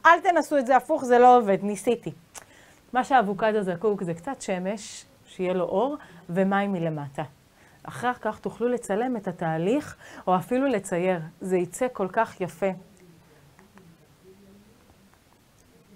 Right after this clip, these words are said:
אופס, סליחה, מה קורה לי היום? אז בואו ניצור בהצ-, בהשראת של אורי גרשט.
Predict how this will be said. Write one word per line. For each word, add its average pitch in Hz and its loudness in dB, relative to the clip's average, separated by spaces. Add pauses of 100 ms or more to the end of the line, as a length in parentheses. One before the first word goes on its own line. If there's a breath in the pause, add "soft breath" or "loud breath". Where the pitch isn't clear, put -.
(1700)
אופס, 480 4
סליחה, 269 2
מה 247 6
קורה 381 8
לי 381 4
היום? 175 2 (1400 loud breath)
אז 208 4
בואו 262 6
ניצור 277 6
בהצ-, 214 2
בהשראת 185 2
של 185 -2
אורי 190 2
גרשט. 165 -2